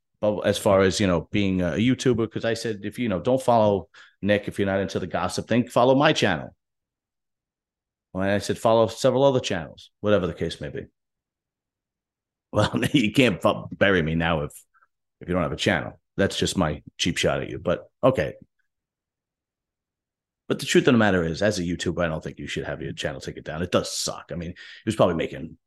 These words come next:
some nice bank, right? But if you're gonna piss this many people off, I wouldn't be surprised, man, if this is, if this is the case. So let me read you what YouTube actually sent him.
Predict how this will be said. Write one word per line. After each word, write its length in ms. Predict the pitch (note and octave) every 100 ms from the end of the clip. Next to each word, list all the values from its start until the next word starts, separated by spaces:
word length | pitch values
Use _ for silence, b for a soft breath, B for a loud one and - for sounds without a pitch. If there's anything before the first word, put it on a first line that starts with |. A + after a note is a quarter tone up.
| _
some 200 | - F2+
nice 180 | F2 F2+
bank, 480 | - E2+ D2+ - - -
right? 340 | A2 B2+ - - _ _ _ _ _ _ _ _ _ _ _ _ _ _ _ _ _ _ -
But 140 | C3
if 100 | B2
you're 60 | D3
gonna 120 | E3
piss 280 | - E3+ D#3+
this 200 | C3+ -
many 160 | C3
people 300 | - C3 A#2
off, 400 | C3 G#2+ E2+ - - _ _ _ _ _ _ _ _ _ _ _ _ _ _ _ -
I 40 |
wouldn't 200 | - -
be 80 | A#2+
surprised, 600 | - - C#3 C#3 G2+ -
man, 400 | F#2+ G2 F2+ -
if 140 | G2+ -
this 180 | C3
is, 180 | G#2+ -
if 120 | -
this 180 | - B2+
is 120 | F#2
the 60 | F2+
case. 320 | - D#3 A#2 - _ _ _ _
So 120 | D3
let 100 | F3
me 80 | G#3+
read 220 | F3+ C3
you 80 | A#2+
what 140 | A2+
YouTube 360 | A2 A#2 - G2+
actually 540 | G#2 - G2+ F2+ E2+ _ _ _ _ _ _ _ _ _ _ _ _ _ _ _ _ -
sent 300 | - E2+
him. 140 | D#2